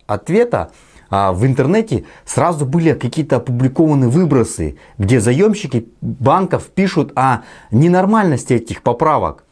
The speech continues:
Вот, можно будет не возвращать кредиты, будет максимально усложнена процедура взыскания долга.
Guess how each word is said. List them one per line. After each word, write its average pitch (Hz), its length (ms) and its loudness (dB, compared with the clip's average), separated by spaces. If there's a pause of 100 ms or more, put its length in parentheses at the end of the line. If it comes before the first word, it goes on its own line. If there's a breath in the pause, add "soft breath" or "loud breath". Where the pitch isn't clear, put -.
(160)
Вот, 196 640 2
можно 120 380 -4
будет 104 420 -4
не 107 140 0
возвращать 107 720 0
кредиты, 170 880 0 (300 loud breath)
будет 110 340 2
максимально 139 880 0 (180 loud breath)
усложнена 131 640 0
процедура 127 600 0
взыскания 170 880 2
долга. 143 560 2